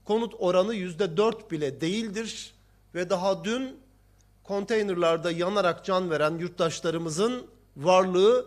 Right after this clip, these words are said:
hepimizin yüreğini yakmaktadır. Ayrıca Murat Kurum için iki bin on dokuz yılında imar affına imza atan bir bakan olarak tarihe geçtiğini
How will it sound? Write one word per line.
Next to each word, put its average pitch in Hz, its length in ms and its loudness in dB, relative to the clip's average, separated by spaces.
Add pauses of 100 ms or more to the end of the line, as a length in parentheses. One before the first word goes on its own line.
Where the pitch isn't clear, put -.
hepimizin 214 680 -4 (320)
yüreğini 196 420 0
yakmaktadır. 160 840 -2 (800)
Ayrıca 247 580 2 (580)
Murat 247 360 0
Kurum 269 260 -4
için 247 460 -6 (640)
iki 220 220 -8
bin 262 80 -2
on 269 200 6
dokuz 220 320 -2
yılında 196 600 0
imar 240 340 2
affına 202 440 0
imza 208 440 0
atan 196 300 -2
bir 185 200 -4
bakan 185 580 0
olarak 185 540 2
tarihe 196 400 2
geçtiğini 175 760 -2